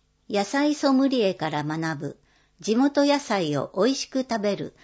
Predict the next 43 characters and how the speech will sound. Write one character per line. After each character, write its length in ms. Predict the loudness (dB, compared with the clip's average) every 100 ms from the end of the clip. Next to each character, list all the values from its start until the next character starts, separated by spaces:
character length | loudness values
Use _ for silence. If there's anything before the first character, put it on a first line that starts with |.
| _ _
地 120 | -14
産 360 | -2 2 4 2
地 120 | -2
消 340 | -2 0 2
料 240 | 4 4 4
理 160 | 0
教 300 | -4 -2 -2
室。 340 | -2 -12 -20 -20 _ _ _ _ _ _ _ _ _ _ _ _ -10
新 320 | 2 4 4
鮮 320 | 4 2 2
な 180 | 2 -2
地 180 | -2 0
元 240 | 0 2
野 120 | 0
菜 360 | 0 -2 -2 -2
を 160 | -4 -8 -20 _
美 60 | 0
味 100 | 0
し 120 | 0
く 120 | -4
食 180 | -2 -2
べ 140 | 0
る 120 | -2 -4
コ 160 | -6
ツ 180 | -10 -8
と、 220 | -8 -8 -14 _ _ -6
地 160 | 0
元 240 | 0 2 2
野 120 | 2
菜 280 | 0 -2 -2
に 160 | -8
つ 120 | -8
い 120 | -8 -6
て 320 | -6 -8 -8
学 280 | -4 0 0
ん 80 | 0
で 100 | 0
み 140 | -2
ま 100 | -2
せ 220 | -4 -4
ん 80 | -6
か？ 280 | -8 -10 -12 _ _ _ _ _ _ _ _ _ _ _ _
時、 540 | -4 -4 -4 -6 -6